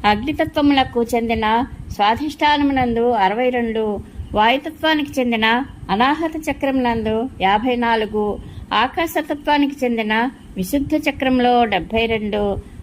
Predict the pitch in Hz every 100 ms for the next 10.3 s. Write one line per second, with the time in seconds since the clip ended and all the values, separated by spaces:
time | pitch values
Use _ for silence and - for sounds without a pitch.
0 | - 208 269 285 330 320 330 311 294 277
1 | 247 233 220 240 294 - - 208 226 262
2 | 302 302 294 - 269 262 240 226 214 220
3 | 277 - - - 190 233 262 254 240 233
4 | 226 220 220 202 - - - - 233 254
5 | 269 302 285 277 277 277 240 214 247 285
6 | 285 277 247 226 247 330 - - - -
7 | - 247 269 277 285 220 233 294 294 269
8 | 262 233 196 185 175 175 156 - - -
9 | - 294 302 254 240 302 311 339 330 277
10 | - 247 294